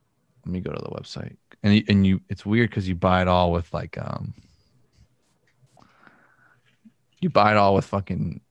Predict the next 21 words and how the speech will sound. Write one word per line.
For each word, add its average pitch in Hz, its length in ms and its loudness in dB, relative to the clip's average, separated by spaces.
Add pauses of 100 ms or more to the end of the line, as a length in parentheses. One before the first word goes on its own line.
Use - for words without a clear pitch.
(360)
cryptocurrency. 98 920 -2 (120)
So - 120 -8
then 98 120 0
it's 92 200 -4
just - 160 -12
like, - 320 -12 (400)
I 110 60 0
think 135 160 4
this 110 180 2
open 117 300 4
sea 104 240 4
dot - 200 2
I 90 200 0
O 90 160 2
is 90 100 -2
the - 80 -4
most 95 260 -2
popular 92 380 -4
one 95 200 -6
right 92 180 -8
now. 92 260 -10